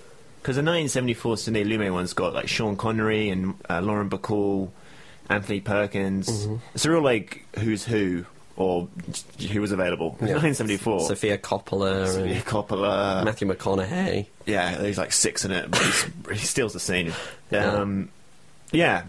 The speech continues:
Speaker 1: so it'd be interesting to see who he gets as all the different, you know,
Speaker 2: Well, do you think that he,
Speaker 1: cast members.
Speaker 2: he will feel that it's incumbent upon himself to assemble a cast of acting greats to match the Sidney Lumet one?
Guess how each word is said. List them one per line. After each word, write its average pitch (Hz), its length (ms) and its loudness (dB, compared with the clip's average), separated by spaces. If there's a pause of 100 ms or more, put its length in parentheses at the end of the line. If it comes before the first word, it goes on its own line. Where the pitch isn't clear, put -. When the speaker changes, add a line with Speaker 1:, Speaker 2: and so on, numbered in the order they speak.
Speaker 1:
so - 160 2
it'd 160 120 4
be 175 60 4
interesting 147 280 0
to 131 60 0
see 127 200 2
who 113 60 2
he 113 100 2
gets - 280 2
as 104 160 0
all 104 120 0
the 98 300 0
different, 98 540 -2
you 101 80 -2
know, 82 220 0 (800)
Speaker 2:
Well, 143 320 6
do 131 140 0
you 170 60 2
think 190 180 4
that 135 140 4
he, 135 120 2
Speaker 1:
cast 135 140 -2
members. 123 200 2
Speaker 2:
he 135 120 0
will 123 80 2
feel 120 260 2
that 104 100 0
it's 95 120 0
incumbent 104 420 0
upon 92 220 0
himself 85 460 0
to 90 280 0
assemble - 560 0
a - 40 -4
cast 87 420 0
of 90 80 2
acting 87 360 0
greats - 560 0 (360)
to 98 80 2
match 98 480 0
the 85 340 0 (480)
Sidney 82 280 -2
Lumet 82 280 0
one? 64 240 -2